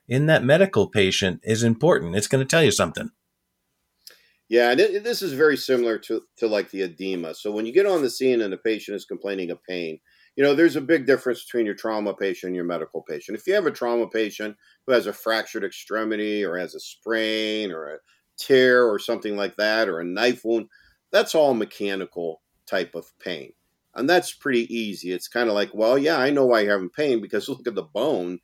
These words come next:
Speaker 2: It's at a right angle of where it should be." That's what's causing the pain. And pain, you have nociceptors, and these receptors are basically sensory fibers that are picking up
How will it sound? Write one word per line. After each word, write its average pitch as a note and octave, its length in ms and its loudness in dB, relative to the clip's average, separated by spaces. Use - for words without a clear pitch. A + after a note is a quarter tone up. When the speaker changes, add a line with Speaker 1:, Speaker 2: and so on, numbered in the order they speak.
Speaker 2:
It's - 120 -6
at A#2+ 100 4
a G#2+ 60 0
right A2 260 4
angle A2 400 0
of E2+ 100 -10
where G2+ 240 0
it - 120 -8
should F#2+ 340 -4
be." D#3+ 340 2
That's A#2 320 0
what's G#2 160 -10
causing F2+ 520 -6
the E2 80 -12
pain. F#2 420 -10
And C3 300 0
pain, D3 460 4
you C3 100 4
have B2 140 6
nociceptors, G2 1120 0
and G2 80 -8
these G2 180 -8
receptors G#2 680 -2
are G#2 80 0
basically G#2+ 540 2
sensory C3 500 -2
fibers F2+ 580 -6
that G2+ 160 -2
are G2 140 -6
picking A2+ 320 -6
up G2 200 -2